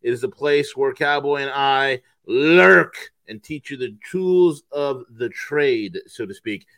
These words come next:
Trade your job, upgrade your life, build algorithms that trade on your behalf, uh, showing you how to execute and when to execute, all for less than fifty dollars a month. And because it's educational, you can write it off in taxes, folks. That's the beautiful thing about it, because it is for educational purposes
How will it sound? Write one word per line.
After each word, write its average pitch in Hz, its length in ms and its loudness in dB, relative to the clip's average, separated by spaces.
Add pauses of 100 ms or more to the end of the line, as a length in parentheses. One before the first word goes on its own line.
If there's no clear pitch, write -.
(120)
Trade 220 300 -2
your 185 100 -4
job, 156 520 -2
upgrade 165 440 -4
your 139 120 -10
life, 127 320 -6 (180)
build 196 480 4 (100)
algorithms 160 760 0
that 127 180 -8
trade 170 200 -8
on 127 200 -10
your 151 180 -4
behalf, 120 520 -4 (480)
uh, 123 160 -4
showing 165 340 -6
you 143 140 -8
how 147 260 -4
to 190 140 -6
execute 143 480 -10
and 123 100 -12
when 143 200 -10
to 143 140 -6
execute, 123 400 -12 (120)
all 220 400 4
for 135 260 -10
less 170 540 -2 (100)
than 131 560 -4
fifty 170 540 -12
dollars 143 380 -4
a 110 40 -14
month. 131 340 -8 (420)
And 95 100 -18
because 127 280 -6
it's 117 120 -16
educational, 123 460 -16
you 123 100 -16
can 120 100 -14
write 123 160 -4
it 113 80 -10
off 117 140 -8
in 92 80 -20
taxes, 123 340 -10
folks. 113 260 -12
That's 113 160 -14
the 104 60 -20
beautiful 104 360 -10
thing 110 120 -18
about 117 240 -6
it, 127 80 -8
because 110 240 -16
it 139 80 -8
is 123 100 -14
for - 180 -18
educational 185 680 -8
purposes 208 640 -4